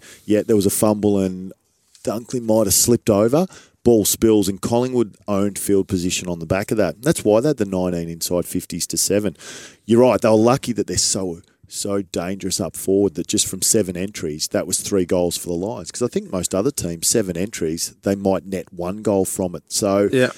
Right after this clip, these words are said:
Speaker 1: it was that front half that were able to keep it in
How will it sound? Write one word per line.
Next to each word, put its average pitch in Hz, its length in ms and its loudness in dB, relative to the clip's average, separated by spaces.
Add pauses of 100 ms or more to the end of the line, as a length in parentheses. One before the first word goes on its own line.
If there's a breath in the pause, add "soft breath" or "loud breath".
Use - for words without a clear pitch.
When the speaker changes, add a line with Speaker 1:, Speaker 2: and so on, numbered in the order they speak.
(400 soft breath)
Speaker 1:
it - 60 -2
was 107 140 2
that 110 180 4
front 113 380 2
half 104 260 2
that 101 100 0
were 95 140 2
able 92 200 2
to 90 60 -2
keep 92 300 0
it 82 100 -4
in 98 260 -6